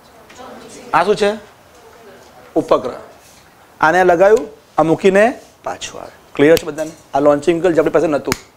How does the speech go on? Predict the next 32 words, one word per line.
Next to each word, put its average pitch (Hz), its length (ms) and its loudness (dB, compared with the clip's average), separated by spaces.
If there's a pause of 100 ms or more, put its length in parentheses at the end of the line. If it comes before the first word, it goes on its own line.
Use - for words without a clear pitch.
(460)
આ 151 120 2
છે 180 120 0
આર્યભટ્ટ. 165 420 4
કોણે 175 140 -2
છોડી 160 160 2
આપ્યું? 170 220 -2 (360)
રશિયાએ. 123 360 -14 (640)
પછી 185 260 2
કે 185 60 -4
ના, 175 300 2
આપણે 165 200 2
આપણું 170 200 0
લોન્ચિંગ 151 240 -6
વ્હીકલ 196 400 2 (140)
બનાવીએ, 123 480 -14 (120)
બરાબર? 156 340 4
ઓકે, 165 280 -2 (240)
દર 160 200 6
વખતે 170 220 0
બીજાની 165 360 2
ગાડીમાં 170 240 0
શું 190 100 0
જવું, 139 240 0
આપણે 143 140 0
પોતાની 156 320 2
પણ 156 160 0
ગાડી 143 220 0
હોવી 143 500 0 (120)
જોઈએ - 320 -4
એવું. 135 200 0 (540)
હવે 165 80 2
સાંભળજો, 147 460 -2